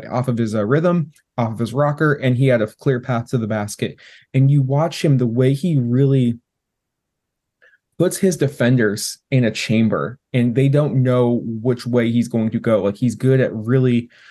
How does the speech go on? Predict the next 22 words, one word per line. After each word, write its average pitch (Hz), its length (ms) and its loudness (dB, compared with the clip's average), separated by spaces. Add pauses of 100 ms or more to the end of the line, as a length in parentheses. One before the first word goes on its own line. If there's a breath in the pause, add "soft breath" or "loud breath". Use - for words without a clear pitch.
(200 loud breath)
uh, 110 300 0
backing 127 540 0
them 104 160 2
up, 147 260 0
you 131 100 -2
know, 113 140 0
kind 120 180 -4
of 107 60 -2
like 90 100 -4
Chris 135 240 -2
Paul 131 320 0
does 131 280 0
in 131 180 0
the, 120 180 0
in 123 100 4
the 120 60 4
mid 127 280 2
range. 135 440 0 (400 loud breath)
He's 135 280 0
just 135 160 -2
really 135 440 0
smooth, 135 540 2